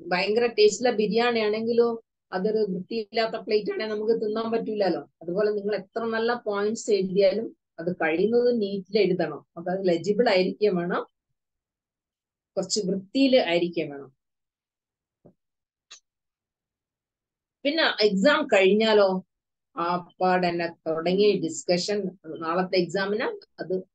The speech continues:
നേരെ വിപരീതമായിട്ട് ബാധിക്കും. അതുകൊണ്ട് ഒരു ഡിസ്കഷനും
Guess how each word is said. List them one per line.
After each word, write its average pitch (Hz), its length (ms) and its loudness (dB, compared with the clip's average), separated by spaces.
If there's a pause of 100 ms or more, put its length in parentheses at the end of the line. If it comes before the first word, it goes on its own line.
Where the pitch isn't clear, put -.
(300)
നേരെ 185 420 -2
വിപരീതമായിട്ട് 175 580 2
ബാധിക്കും. 156 480 -6
അതുകൊണ്ട് 165 520 -4 (280)
ഒരു 269 140 4
ഡിസ്കഷനും 202 960 -2